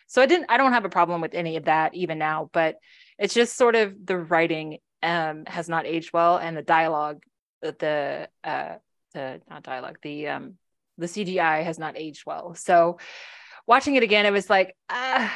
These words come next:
yeah, I mean, this was super, super cool when I was a teenager, but, like, it's not quite as cool anymore just because we've come so far nowadays. Um, it's still fun to go back and rewatch it, but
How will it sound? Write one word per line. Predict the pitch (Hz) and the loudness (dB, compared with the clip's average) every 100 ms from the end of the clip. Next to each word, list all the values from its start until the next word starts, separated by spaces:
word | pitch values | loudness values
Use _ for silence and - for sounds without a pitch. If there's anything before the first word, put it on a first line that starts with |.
| - - - | -10 -16 -2
yeah, | 214 208 208 226 | 4 4 4 2
I | |
mean, | 220 226 208 | 2 0 2
this | 240 233 | 0 2
was | 247 | -6
super, | - 226 220 | -6 -8 -6
super | 220 202 | -4 -4
cool | 196 202 | 0 0
when | 190 | 2
I | 180 | 0
was | 170 | -2
a | 170 | -6
teenager, | - 190 196 214 262 | -6 -4 -2 -2 -2
but, | 226 185 | 0 0
like, | 185 170 - _ _ _ _ _ - | 2 0 -6 _ _ _ _ _ -2
it's | 202 196 | 0 2
not | 185 170 | 0 0
quite | - 175 160 | 0 2 2
as | 151 165 160 | 2 0 -2
cool | - 165 160 | -6 -4 -4
anymore | 156 156 156 | -6 -6 -6
just | 190 240 | -4 -4
because | 277 254 | 0 0
we've | 196 196 196 | 0 -2 -2
come | - 170 165 | -2 -4 -4
so | 156 151 _ _ - | -8 -8 _ _ -4
far | 139 - - _ _ | -4 -4 -14 _ _
nowadays. | 170 139 139 135 - - - | -10 -10 -8 -12 -14 -20 -2
Um, | 185 175 160 151 - | 2 2 0 -6 -2
it's | 220 | 0
still | - 349 | 6 4
fun | 349 214 208 | 6 2 2
to | 208 | 2
go | 180 | 2
back | 170 165 170 | 4 2 0
and | 156 | -8
rewatch | 156 147 151 214 | -6 -6 -2 -2
it, | 240 214 - | -2 -8 0
but | 180 160 | 2 2